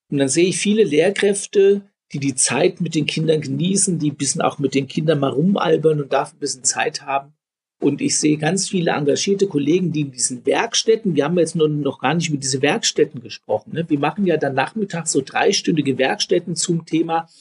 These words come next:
Leben, Leben im Mikros-, Mikrokosmos, ne? Wo die Kinder experimentieren können, mikroskopieren, wo die, wo die na-, grundlegende naturwissenschaftliche Fähigkeiten auch lernen, ne? Wie mikroskopieren, wie gehe ich mit so einer, äh,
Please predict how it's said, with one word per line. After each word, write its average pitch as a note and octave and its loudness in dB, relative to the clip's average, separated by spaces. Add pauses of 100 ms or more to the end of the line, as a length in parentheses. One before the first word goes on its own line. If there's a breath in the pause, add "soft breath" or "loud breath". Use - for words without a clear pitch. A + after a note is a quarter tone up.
(560 loud breath)
Leben, E3 0
Leben E3+ 2
im D3+ 0
Mikros-, - -2
Mikrokosmos, C#3 0
ne? D3+ 0
Wo D3 2
die C#3 -6
Kinder F#3 0
experimentieren D3+ 0
können, D3+ 0
mikroskopieren, E3 0
wo C#3 2
die, C3 -4 (180)
wo D3 2
die C#3+ -2 (100)
na-, C#3 -2 (320)
grundlegende F3 2
naturwissenschaftliche C#3 -2
Fähigkeiten E3+ 0
auch - -6
lernen, D3 -2
ne? D3+ 0
Wie E3+ -16
mikroskopieren, D3 0
wie C3 -6
gehe D3+ 2
ich D3+ -2
mit D3 -12
so C#3 2
einer, C3 -4 (600 loud breath)
äh, C#3 4